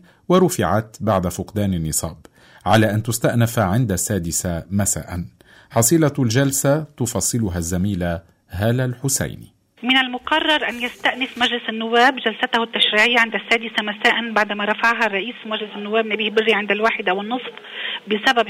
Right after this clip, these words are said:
Speaker 2: فقدان النصاب القانوني، وهو خمسة وستين نائباً. المجلس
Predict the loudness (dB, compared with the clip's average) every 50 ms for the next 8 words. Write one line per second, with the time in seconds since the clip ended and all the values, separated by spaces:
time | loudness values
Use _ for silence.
0 | -6 -10 -10 -4 -2 -2 -2 -2 -6 -8 -10 -4 -2 -2 0 0 -2 -4 -4 -6
1 | -6 -4 -6 -4 -4 0 2 2 4 4 4 2 0 0 0 -4 -4 -4 -8 -10
2 | -10 -10 -6 0 0 2 4 2 2 2 0 -2 -4 -4 -6 -10 -12 -8 -6 -4
3 | -4 -4 -4 -2 0 2 2 4 4 4 4 4 4 4 4 2 -2